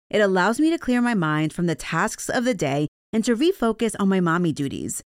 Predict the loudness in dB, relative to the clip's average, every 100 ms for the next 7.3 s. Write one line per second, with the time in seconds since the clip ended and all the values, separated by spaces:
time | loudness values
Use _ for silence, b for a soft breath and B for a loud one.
0 | _ _ -2 2 2 2 2 2 0 0
1 | 0 0 0 0 0 0 0 0 0 2
2 | 2 2 2 2 4 4 2 0 -2 -2
3 | -2 -2 -4 -4 -2 -2 -2 -4 -4 -14
4 | _ _ -2 0 2 2 2 4 2 2
5 | 0 0 0 -2 -2 0 -2 -2 -2 0
6 | 0 0 0 0 0 -2 -2 -4 -4 -6
7 | -4 -4 -4